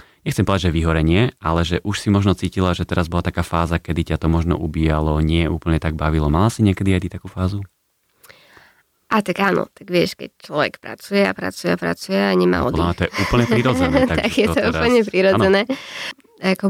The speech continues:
Speaker 2: určite boli, boli fázy, kedy som, eh, robievala deväťdesiat hodín týždenne.
Speaker 1: Že toto už ťa vyčerpalo,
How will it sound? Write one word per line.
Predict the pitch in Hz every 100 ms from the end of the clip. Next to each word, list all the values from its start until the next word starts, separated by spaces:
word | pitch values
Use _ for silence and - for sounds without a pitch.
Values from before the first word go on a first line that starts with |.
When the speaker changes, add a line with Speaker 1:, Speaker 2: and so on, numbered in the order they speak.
| 185
Speaker 2:
určite | - - - 180
boli, | 180 175 170 160
boli | - 170 170
fázy, | - 170 170 160
kedy | - -
som, | - 165 - - 196 _ _ _
eh, | - 180 185 185
robievala | 180 180 180 175 180 175 175 180 180 185 180 _ _ _ _ _
deväťdesiat | - 185 190 185 185 185 - 196 196 - _ _
hodín | 196 196 233 233 233 220
týždenne. | - 220 214 - 233 240 233 _ _ _ _ _ _ _ _ _ _
Speaker 1:
Že | 95
toto | - 113 110
už | 101
ťa | 92
vyčerpalo, | 87 90 85 82 76